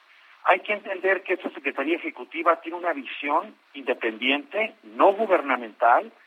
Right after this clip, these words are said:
y además es un órgano técnico altamente calificado. Este órgano, una Secretaría Ejecutiva, que es un organismo descentralizado,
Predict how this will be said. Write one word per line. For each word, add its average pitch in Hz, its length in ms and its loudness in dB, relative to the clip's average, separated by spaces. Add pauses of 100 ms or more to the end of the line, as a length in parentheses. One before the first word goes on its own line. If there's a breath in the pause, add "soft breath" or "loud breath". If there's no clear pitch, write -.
(380 soft breath)
y 139 60 -2
además 143 380 4
es - 180 -8
un 180 220 -8
órgano 165 500 0 (240)
técnico 180 720 0 (400 soft breath)
altamente 156 600 4
calificado. - 640 -4 (1300 soft breath)
Este 208 520 0
órgano, 170 680 4
una 151 240 -2
Secretaría 127 600 0
Ejecutiva, 135 720 0
que - 120 -14
es - 100 -18
un 170 100 -2
organismo 160 580 0
descentralizado, 127 1040 2